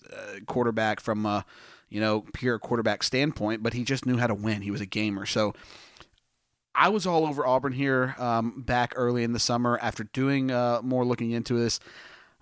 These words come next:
I wanna go, I wanna go Kentucky, but you hit the nail on the head with the, the entire national media and,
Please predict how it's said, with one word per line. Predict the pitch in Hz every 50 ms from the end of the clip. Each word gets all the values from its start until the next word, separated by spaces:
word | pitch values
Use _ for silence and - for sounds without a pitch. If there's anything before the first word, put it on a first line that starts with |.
| _ _ -
I | 131 127
wanna | 143 156 156 156 156
go, | 147 147 143 135 - - - -
I | 127 131
wanna | 143 151 151
go | 143 151 139
Kentucky, | - 147 131 - 143 147 - 170 165
but | 143 123 135 147 139 123
you | 127 151 160
hit | 143 156 147
the | 151
nail | 143 143 139 139
on | 135
the | 135 131
head | 123 131 139 135 127 123 120
with | 120 120 117 113 -
the, | - 110 117 - -
the | 113 113 113
entire | 107 101 - - - - 139 135 147 143 143 139 - - - _ -
national | 123 131 131 120 - 127 120
media | 113 110 113 113 107 110 107 107 104 -
and, | - 113 107